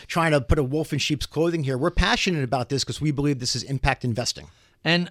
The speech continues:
Speaker 2: I keep reading about all this usage of C B Ds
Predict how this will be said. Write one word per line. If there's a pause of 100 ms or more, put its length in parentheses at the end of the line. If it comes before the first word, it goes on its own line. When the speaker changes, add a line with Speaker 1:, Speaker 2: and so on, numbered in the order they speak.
Speaker 2:
I
keep
reading
about
all
this (200)
usage
of (220)
C
B
Ds